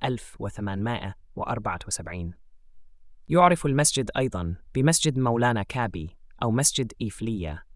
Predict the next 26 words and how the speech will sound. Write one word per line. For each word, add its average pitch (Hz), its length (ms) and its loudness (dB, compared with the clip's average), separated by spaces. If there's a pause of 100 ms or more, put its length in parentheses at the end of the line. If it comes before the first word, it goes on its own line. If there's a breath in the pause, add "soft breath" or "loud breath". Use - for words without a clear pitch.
(360)
وقد - 220 2
تم 185 280 6
بناؤه 123 640 2
في 135 240 -4
إطار 151 240 2
مشاركة 135 760 0
إيفلية 120 540 -2
محمد 107 500 -2
أفندي 92 560 -4 (120)
في 131 160 -2
حملة 170 360 4
السلطان 123 540 2
الرابع 107 500 0 (160)
مراد 120 480 2
على 101 220 -2
ريفان. 87 520 -6 (1000)
يحيط 185 360 4
بالمسجد 127 600 2 (140)
ساحة 165 340 6 (100)
صغيرة، 117 540 -2 (260)
وتوجد 165 440 2
في 131 180 0
هذه 143 260 2
الساحة 110 580 4 (140)
تابوت 143 360 0
رخامي 95 600 -2